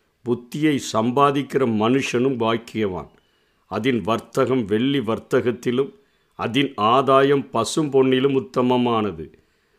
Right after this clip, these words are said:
முத்துக்களை பார்க்கிலும் அதிக விலையேறப்பெற்றது. நீ இச்சிக்கத்தக்கதொன்றும் அதற்கு நிகரல்ல" என்று சொல்லி, ஞானமானது முத்துக்களை விட,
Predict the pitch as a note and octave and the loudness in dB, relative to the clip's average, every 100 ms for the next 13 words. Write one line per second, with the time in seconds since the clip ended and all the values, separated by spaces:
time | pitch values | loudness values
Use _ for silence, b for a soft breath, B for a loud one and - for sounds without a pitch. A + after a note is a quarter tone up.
0 | _ G2+ A#2 - B2+ D3 C#3+ B2+ B2 D#3+ | _ -4 -4 -4 -2 2 2 2 2 2
1 | - C3+ D3+ E3 G2+ G#2+ C#3+ D#3 C3 B2+ | 2 -2 -2 -2 -4 -2 2 4 4 6
2 | C#3 D3 C#3+ C#3 A2+ - G#2+ F2 D#2+ _ | 6 6 4 0 -4 -4 -6 -6 -12 _
3 | _ _ - A#2 G#2+ A2+ - D3 D3+ C#3 | _ _ -2 0 0 -2 -6 -4 -2 -2
4 | D3 C3+ C3 B2+ C3 D3+ D3+ - G#2 B2+ | -2 0 2 2 2 0 -4 -6 -2 0
5 | C3 A#2 C3+ A2 G2+ A#2+ C3 B2 A#2 G#2+ | 0 -2 -4 -2 -2 0 2 2 0 -2
6 | G2+ E2 _ _ _ _ _ - C3+ D3+ | -4 -8 _ _ _ _ _ 4 4 4
7 | C#3 - A#2+ A#2 G2+ E2+ A2 - _ b | -2 -2 0 0 -2 -4 -6 -10 _ b
8 | b b b _ - G#2+ B2+ D3+ D#3 C#3+ | b b b _ -4 2 6 6 6 4
9 | C#3 C3 A#2+ B2+ F#2+ D#2+ - F#2 A#2 C#3 | 4 4 4 2 0 -6 -10 -2 0 0
10 | - E3+ E3+ E3 D#3 C3 C3 A#2+ D#2+ - | 0 -2 2 2 4 4 4 2 -2 -10